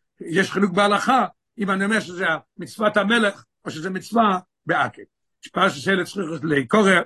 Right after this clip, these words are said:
עוז על ידי המלך. על דרך זה יש לך כל, כמו שיש חקירה כזאת, הרב אומר, "אני, יש לי חקירה חדשה." על דרך זה יש לך כל, נגיע לבימה שנס לצה עוז. אם היא בו בשביל המלך,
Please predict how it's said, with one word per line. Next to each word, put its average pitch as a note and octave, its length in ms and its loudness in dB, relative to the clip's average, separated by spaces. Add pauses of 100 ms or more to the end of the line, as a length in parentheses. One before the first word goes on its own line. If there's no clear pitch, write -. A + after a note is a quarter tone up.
עוז E3+ 220 0
על E3 100 2
ידי D3+ 140 -2
המלך. A#2 280 -6 (480)
על A2+ 140 -8
דרך F#3 180 2
זה F3 160 4
יש D#3 240 0
לך D3+ 220 2
כל, E3+ 180 0 (280)
כמו G3+ 220 0
שיש D#3 260 0
חקירה D#3+ 460 -4
כזאת, E3 640 0 (300)
הרב D#3+ 180 -4
אומר, F#3+ 360 2 (300)
"אני, E3 100 -4
יש F#3 200 -2
לי F#3+ 60 -6
חקירה G3+ 360 -2
חדשה." B3 420 -2 (380)
על A2+ 100 -10
דרך E3 140 0
זה E3+ 140 0
יש E3 180 -6
לך G#3+ 200 2
כל, F3+ 260 0 (300)
נגיע C#3 360 2
לבימה F#3 400 2
שנס F3+ 380 -4
לצה D#3+ 180 -8
עוז. A#2+ 380 -6 (560)
אם C3 140 -6
היא C#3+ 100 -4
בו F#3+ 560 6 (200)
בשביל F#3+ 340 4
המלך, E3+ 640 0